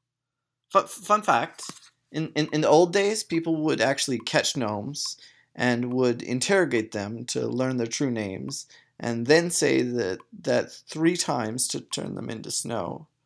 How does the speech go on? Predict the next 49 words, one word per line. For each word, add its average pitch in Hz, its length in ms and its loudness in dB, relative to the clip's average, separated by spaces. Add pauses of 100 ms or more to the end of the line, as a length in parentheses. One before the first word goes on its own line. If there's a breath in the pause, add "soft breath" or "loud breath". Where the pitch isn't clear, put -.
(640)
Uh, 107 120 -6 (180)
<laughs> 110 180 -12
not, 107 300 -4 (140)
not, 104 320 -6
not - 180 -12
snow. - 380 -14 (140)
Of - 120 -20
course, - 340 -10
of - 120 -20
course. - 400 -14 (280 loud breath)
Sorry, - 280 -6
I - 40 -10
still 65 300 -8
have - 160 -18 (100)
ice - 200 -6
on - 80 -14
the - 60 -18
brain. - 320 -16 (640 soft breath)
Um, - 180 -14
it - 60 -20
takes - 180 -10
a - 40 -6
little 76 140 -4
while 65 260 -6
for - 140 -20
it - 100 -20
to. - 120 -14 (1500 soft breath)
But 120 120 0
no, 117 160 0
uh, 120 300 4
in 127 100 0
the 131 80 2
old 156 200 2
days, 143 260 2
people 165 360 -2
would 147 160 0
actually 139 320 -2
catch 151 300 -4
gnomes, 123 480 -4
and 117 380 -4
they 123 140 2
would 120 140 0
interrogate 151 520 -2
them 131 160 -2
to 123 100 -2
learn 120 160 0
their 117 100 -2
true 120 200 -4
names, 101 500 -8